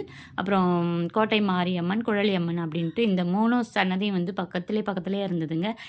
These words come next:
இந்த சன்னதியை வந்து நம்ம போய் பார்த்துட்டு போலாம் அப்படின்னு சொல்லிட்டு இங்க இறங்கி சாமி கும்பிட்டுட்டு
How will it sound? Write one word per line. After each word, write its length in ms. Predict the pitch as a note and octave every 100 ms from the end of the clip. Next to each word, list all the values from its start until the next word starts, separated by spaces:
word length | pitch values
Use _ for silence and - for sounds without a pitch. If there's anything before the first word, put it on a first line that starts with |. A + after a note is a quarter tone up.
| - -
இந்த 200 | A#3+ C#4
சன்னதியை 720 | C4 G#3+ G#3 A3 A3 A#3 G3+
வந்து 200 | F#3 G3
நம்ம 260 | F#3+ F3+
போய் 260 | E3+ F3+ F#3
பார்த்துட்டு 340 | F#3 F3+ F3+ E3+
போலாம் 240 | E3+ E3+
அப்படின்னு 220 | E3+ D#3 E3+
சொல்லிட்டு 380 | F3+ D#3+ D#3
இங்க 180 | G#3 F3+
இறங்கி 400 | F3 E3+ E3+ F3
சாமி 320 | G3+ F3 E3
கும்பிட்டுட்டு 480 | E3+ E3 D#3 - C4